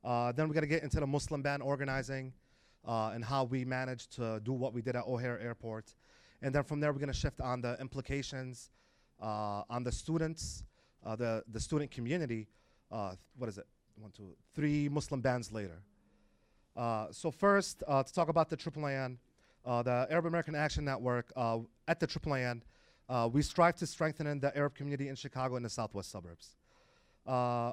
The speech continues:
we focus on building the capacity to be active agents for positive social change.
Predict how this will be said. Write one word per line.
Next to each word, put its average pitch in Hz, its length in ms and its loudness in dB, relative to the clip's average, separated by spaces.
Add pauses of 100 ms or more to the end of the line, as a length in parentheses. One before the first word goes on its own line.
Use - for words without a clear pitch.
(120)
we 151 100 4
focus 170 360 2
on 156 100 2
building 151 320 6
the 131 80 0
capacity 143 540 0
to - 100 -8
be 135 160 -2
active 131 340 -2
agents 143 360 -2
for 135 80 -8
positive 127 400 -2
social 113 260 -8
change. 156 420 -6